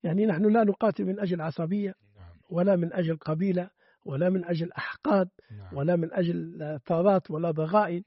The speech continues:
Speaker 2: نعم.
Speaker 1: وإنما في سبيل الله،
Speaker 2: نعم.
Speaker 1: من أجل توحيد الله وإفراده بالعبودية سبحانه وتعالى.
Speaker 2: نعم.
Speaker 1: هذا دليل الإخلاص لله سبحانه وتعالى.
Speaker 2: ظهرت معجزات كبيرة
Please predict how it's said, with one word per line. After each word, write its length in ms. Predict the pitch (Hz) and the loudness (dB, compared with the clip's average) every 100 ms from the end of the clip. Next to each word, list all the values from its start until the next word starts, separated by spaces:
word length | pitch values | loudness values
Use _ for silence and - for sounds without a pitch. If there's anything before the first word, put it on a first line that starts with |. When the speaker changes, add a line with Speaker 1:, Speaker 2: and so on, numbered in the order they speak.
| _ | _
Speaker 2:
نعم. 100 | _ _ | _ _
Speaker 1:
وإنما 460 | 202 220 226 208 196 | 0 2 2 2 0
في 120 | 196 | -2
سبيل 340 | - 180 190 | -2 -2 0
الله، 300 | 175 175 147 - 104 | 0 0 -4 -6 -20
Speaker 2:
نعم. 120 | 98 | -14
Speaker 1:
من 140 | 202 190 | -4 0
أجل 200 | 196 165 | 0 0
توحيد 360 | - 135 196 | -2 0 0
الله 300 | 156 165 208 | 0 0 0
وإفراده 480 | 185 156 175 202 180 | 0 0 0 0 0
بالعبودية 600 | 165 160 160 180 202 185 | -4 -4 -4 -2 -2 -2
سبحانه 640 | 143 156 - 190 160 175 - _ _ - | -2 -6 -2 0 0 -2 -6 _ _ -8
وتعالى. 520 | 175 - 185 190 143 - _ | -6 0 0 0 -2 -8 _
Speaker 2:
نعم. 100 | - - | -20 -6
Speaker 1:
هذا 220 | 190 185 | 0 2
دليل 340 | 160 185 226 180 | 4 4 4 2
الإخلاص 420 | - 208 202 - | 0 4 4 4
لله 320 | 170 190 170 | 2 4 4
سبحانه 480 | 151 147 - 165 151 | 2 -4 -2 0 0
وتعالى. 480 | 165 143 147 131 - _ _ _ _ _ _ - | -2 -4 -6 -6 -8 _ _ _ _ _ _ 2
Speaker 2:
ظهرت 380 | 143 180 165 - | 8 8 8 6
معجزات 440 | 120 107 120 147 | 4 6 8 6
كبيرة 520 | - 107 131 117 90 | 6 2 4 4 2